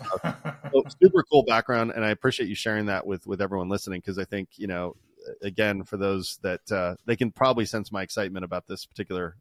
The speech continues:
Speaker 1: episode because, uh, you know, you and I have been really, really kind of fast and close friends quickly, and it was
Speaker 2: Yep.
Speaker 1: one of those
Speaker 2: I
Speaker 1: where there
Speaker 2: agree.
Speaker 1: was immediate connection. And,
Speaker 2: You still need to
Speaker 1: uh,
Speaker 2: come up and visit me, though. You gotta come up
Speaker 1: Oh,
Speaker 2: here,
Speaker 1: yeah.
Speaker 2: Austin.
Speaker 1: I'm not that far anymore.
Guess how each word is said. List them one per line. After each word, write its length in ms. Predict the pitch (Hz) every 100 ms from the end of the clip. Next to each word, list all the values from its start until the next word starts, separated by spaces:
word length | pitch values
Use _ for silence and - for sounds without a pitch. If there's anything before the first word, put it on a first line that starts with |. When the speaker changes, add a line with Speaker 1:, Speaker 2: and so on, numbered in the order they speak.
| -
Speaker 1:
episode 460 | 104 104 95 80 -
because, 420 | - 92 82 - _ _ _ _ _ -
uh, 260 | 95 90 87 _ _ _ _ _ - 135 _ _
you 80 | 131
know, 160 | 104 -
you 180 | 127 139
and 80 |
I 160 | 123 120
have 140 | 101
been 200 | 104 113 - _ _ _
really, 520 | 139 131 135 135 127
really 400 | 113 113 110 107
kind 240 | - 107 104
of 100 | - _ _ -
fast 360 | 120 113 - -
and 160 | 104
close 300 | - 110 107
friends 340 | - 123 104 -
quickly, 400 | - - 147 151 _ -
and 100 | 98
it 140 | 95
was 80 | 101
Speaker 2:
Yep. 60 | -
Speaker 1:
one 80 | 104
of 80 | 92
those 100 | - -
Speaker 2:
I 60 | 107
Speaker 1:
where 80 | 98
there 80 |
Speaker 2:
agree. 20 | 101
Speaker 1:
was 140 | - _ _ _
immediate 280 | 117 113 -
connection. 520 | 104 95 - 113 98 95 _ _ _ _ _ -
And, 340 | 104 101 98
Speaker 2:
You 40 | 95
still 140 | 208
need 80 | 202
to 80 | 196
Speaker 1:
uh, 40 |
Speaker 2:
come 120 | 190 185
up 60 |
and 80 | 170
visit 260 | 190 190 147
me, 120 | 143
though. 220 | 131 127 131 - -
You 60 |
gotta 120 | 156
come 180 | 147 123
up 80 | 143
Speaker 1:
Oh, 160 | 165 190
Speaker 2:
here, 120 | 139
Speaker 1:
yeah. 60 | 131
Speaker 2:
Austin. 140 | 123 120
Speaker 1:
I'm 60 | -
not 120 | -
that 100 | 131 -
far 160 | 131 120
anymore. 440 | 113 117 117 98